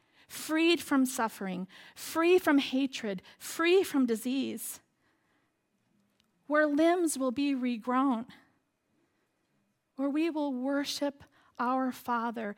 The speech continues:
He will be our Father, and we will be his people. We will worship him with all of the nations. When we pray, "Our Father who is in heaven," we are praying that into our lives now.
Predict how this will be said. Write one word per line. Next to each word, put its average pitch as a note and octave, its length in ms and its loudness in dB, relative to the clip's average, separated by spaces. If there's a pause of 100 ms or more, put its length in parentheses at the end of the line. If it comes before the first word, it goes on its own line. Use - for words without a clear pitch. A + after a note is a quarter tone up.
(180)
He D4+ 320 -6
will D4+ 180 -6
be C4 180 -4
our B3 160 -2
Father, A3 480 -6 (200)
and C4 320 0
we D4 280 -4
will D4 160 -4
be B3 180 -4
his A3 280 -8
people. G#3 440 -10 (160)
We B3+ 160 2
will D4 240 0
worship C#4+ 540 0
him G#3 260 -6 (220)
with C4 200 -2 (120)
all D#4 500 4
of A#3 220 -4
the B3+ 100 0
nations. B3+ 580 0 (200)
When C4 200 2
we D4+ 160 2
pray, C#4+ 460 -2
"Our C#4+ 420 2
Father C4 560 2 (200)
who D4+ 200 0 (120)
is D4 300 0
in B3 180 2
heaven," C4 440 -2 (240)
we D#4 160 -2
are D4 140 2
praying D#4+ 680 -2
that A3 280 -6 (320)
into F4 440 0
our A#3+ 180 0
lives C4+ 720 -4 (240)
now. D4 640 0